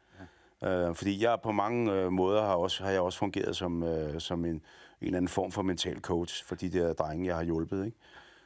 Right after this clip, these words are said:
Fordi, øh, det er klart, du møder modgang, og du møder, du møder situationer, hvor du ikke forstår træneren, og hvad kan jeg tillade mig at sige og gøre, og hvordan kommer jeg ud af det her, og alt, alt det, alt sådan noget, ikke?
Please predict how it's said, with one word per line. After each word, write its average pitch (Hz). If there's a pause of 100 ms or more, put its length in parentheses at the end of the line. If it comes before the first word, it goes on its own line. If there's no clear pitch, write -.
(160)
Fordi, 90
øh, 85
det 80
er 101
klart, 98
du 113
møder 104
modgang, 113 (480)
og 87
du 98
møder, 92
du 95
møder 98
situationer, 101
hvor 95
du 95
ikke 98
forstår 101
træneren, 98
og 90
hvad 98
kan 113
jeg 104
tillade 104
mig 98
at 92
sige 98
og 90
gøre, 95
og 76 (520)
hvordan 95
kommer 107
jeg 101
ud 107
af 107
det 110
her, 104
og -
alt, -
alt 110
det, 95
alt 104
sådan 98
noget, 90
ikke? 143